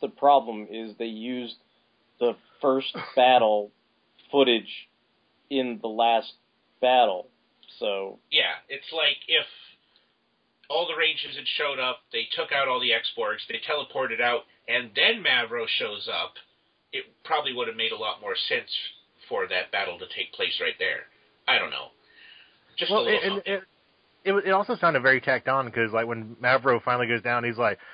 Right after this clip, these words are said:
Speaker 3: "You defeated me, but you defeat my army!" <laughs>
Speaker 2: Yeah, true.
Speaker 3: You know, it was like, "Oh, yeah, there's an army over there.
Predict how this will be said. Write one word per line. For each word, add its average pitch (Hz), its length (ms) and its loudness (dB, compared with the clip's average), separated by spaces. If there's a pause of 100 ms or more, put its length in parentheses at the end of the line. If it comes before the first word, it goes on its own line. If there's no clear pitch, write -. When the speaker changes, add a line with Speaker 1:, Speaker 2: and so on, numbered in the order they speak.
(240)
Speaker 3:
"You 185 120 4
defeated 240 260 4
me, 254 120 4
but 247 100 6
you 247 60 6
defeat 269 300 6
my 262 100 8
army!" 226 840 8
<laughs> - 840 -4
Speaker 2:
Yeah, 175 160 0 (120)
true. 92 220 -2 (920)
Speaker 3:
You 113 80 -10
know, 131 240 0
it 139 180 -4
was 143 100 2
like, 147 200 6
"Oh, 175 200 8
yeah, 180 200 6
there's 139 180 2
an 151 60 -2
army 170 260 4
over 120 160 4
there. 117 200 2